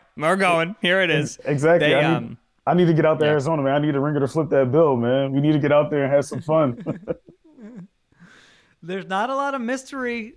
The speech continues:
Speaker 3: to this Eagles team. I mean, they've just been really freaking good from start to finish. They're sixteen and one with Jalen Hurts as the starter. Think about that.
Speaker 1: Right.
Speaker 3: Sixteen and one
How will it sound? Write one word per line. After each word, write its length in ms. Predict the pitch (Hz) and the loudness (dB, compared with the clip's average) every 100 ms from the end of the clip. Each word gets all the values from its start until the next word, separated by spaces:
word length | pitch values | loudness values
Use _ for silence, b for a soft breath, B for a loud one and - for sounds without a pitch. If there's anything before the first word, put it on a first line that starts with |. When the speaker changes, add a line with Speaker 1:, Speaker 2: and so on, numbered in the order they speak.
| _ | _
Speaker 3:
to 180 | - 208 | -12 -10
this 380 | 220 233 226 - | -6 -8 -8 -12
Eagles 420 | 226 220 233 214 | -14 -10 -10 -12
team. 400 | - 214 277 147 - | -8 -8 -8 -14 -16
I 180 | 196 190 | -10 -6
mean, 200 | 196 196 | -4 -2
they've 200 | 208 - | -2 -2
just 280 | 202 196 - | -6 -6 -10
been 160 | 196 | -8
really 260 | 190 220 220 | -4 -2 -4
freaking 420 | 220 226 220 220 | -4 -8 -8 -8
good 380 | 208 233 262 262 | -4 -4 -4 -8
from 160 | 226 | -10
start 380 | 196 - 196 220 | -8 -2 -2 -2
to 80 | 208 | -10
finish. 500 | - 208 233 262 - b b b b b | -6 -6 -6 -12 -18 b b b b b
They're 220 | 151 151 170 | -10 -6 -6
sixteen 720 | - 220 240 - - 254 254 | -6 -6 -6 -8 -8 -6 -4
and 280 | 247 175 131 | -6 -6 -10
one 500 | 147 165 185 151 110 _ | -8 -6 -4 -6 -10 _
with 260 | 147 143 - | -16 -14 -12
Jalen 440 | 151 156 160 170 143 | -10 -10 -10 -10 -12
Hurts 320 | 151 151 - | -12 -16 -14
as 200 | 139 127 | -14 -14
the 80 | 127 | -20
starter. 380 | - 143 120 117 | -16 -14 -14 -16
Think 260 | - 151 | -18 -16
about 320 | 147 127 120 | -14 -12 -12
that. 140 | - 117 | -10 -10
Speaker 1:
Right. 160 | 98 - - | -10 -14 -20
Speaker 3:
Sixteen 960 | - - 196 240 - - - 214 220 | -20 -6 -2 -2 -4 -20 -12 -8 -8
and 220 | 208 190 160 | -8 -8 -8
one 440 | 165 170 160 160 | -4 -2 -2 -6